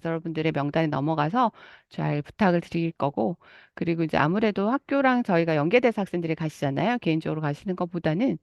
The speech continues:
좀 더 신경 써주실 겁니다. 저희가 또 신경을 써달라고 말씀을 드려놨고, 그리고 기숙사가 부-, 없어요. 예, 캐나다는 기숙사가 부족해요. 어, 그래서 홈스테이로 갑니다.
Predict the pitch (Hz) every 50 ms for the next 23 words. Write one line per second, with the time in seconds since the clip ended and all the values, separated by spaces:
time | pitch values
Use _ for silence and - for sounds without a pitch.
0 | _ - - 233 233 226 233 - 269 254 247 240 247 - 254 277 277 - - -
1 | - - 147 - - - - - 143 143 143 147 143 143 - _ _ _ _ _
2 | _ - 147 147 156 - 214 208 196 190 190 - 240 - - 233 208 170 160 -
3 | 214 294 - - - 156 - - 170 160 156 - 156 151 156 - - _ _ -
4 | 214 202 185 _ - - - - - - - _ _ _ - 196 202 208 202 220
5 | 202 - 220 208 - 320 - - - 262 220 - 175 170 175 175 175 175 165 143
6 | 143 _ _ _ _ _ _ _ - 190 190 - - - 180 185 - - - 226
7 | 170 143 147 147 135 - - 160 147 139 143 143 - 269 247 247 240 226 190 175
8 | 185 190 180 - 185 - - 190 180 185 175 175 175 175 170 - - 202 - 277
9 | 285 - - 170 131 123 - - 160 151 143 143 143 147 - - 165 160 165 -
10 | 226 202 190 196 233 269 - - - 247 214 202 196 190 220 240 254 - 214 156
11 | 143 139 131 - 127 127 _